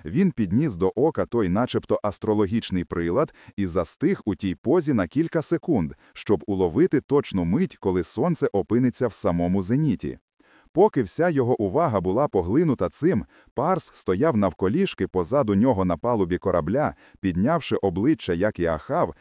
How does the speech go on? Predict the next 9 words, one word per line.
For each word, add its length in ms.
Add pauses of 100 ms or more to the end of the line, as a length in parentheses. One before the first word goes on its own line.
(140)
і 100
дивився 540
на 140
те 160
саме 280
сонце 480
крізь 240
напівсплющені 960
повіки, 560